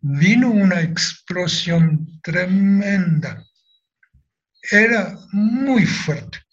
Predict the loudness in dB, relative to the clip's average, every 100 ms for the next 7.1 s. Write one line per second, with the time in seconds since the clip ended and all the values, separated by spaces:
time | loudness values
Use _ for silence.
0 | _ _ _ _ _ _ -8 -2 0 2
1 | 0 0 0 -4 -6 -8 -14 _ _ _
2 | -2 -2 -2 -4 -2 -2 -2 -2 -2 -2
3 | 0 0 0 -2 -6 -8 -2 2 4 4
4 | 2 2 0 -2 -4 -6 -4 -4 -4 -6
5 | -8 -16 _ _ _ -4 0 0 0 0
6 | 2 2 0 0 -2 -6 -8 -10 -10 -16